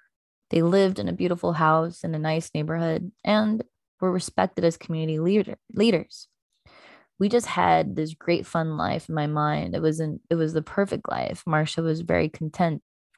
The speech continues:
Suddenly, however, her life changed dramatically. Again, from an external force, not of her choosing.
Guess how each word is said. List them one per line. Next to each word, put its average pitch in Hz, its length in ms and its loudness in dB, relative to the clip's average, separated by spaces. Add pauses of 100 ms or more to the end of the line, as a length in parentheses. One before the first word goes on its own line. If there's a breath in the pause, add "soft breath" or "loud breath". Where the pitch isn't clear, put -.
(180)
Suddenly, 175 640 4
however, 156 580 2 (480 loud breath)
her 196 200 4
life 156 460 -2
changed 151 480 -4
dramatically. 147 800 -2 (100)
Again, 170 760 2 (400 soft breath)
from 190 160 0
an 185 60 2
external 202 560 0
force, 220 380 0
not 208 180 2
of 214 100 -6
her 208 140 -6
choosing. 170 640 -2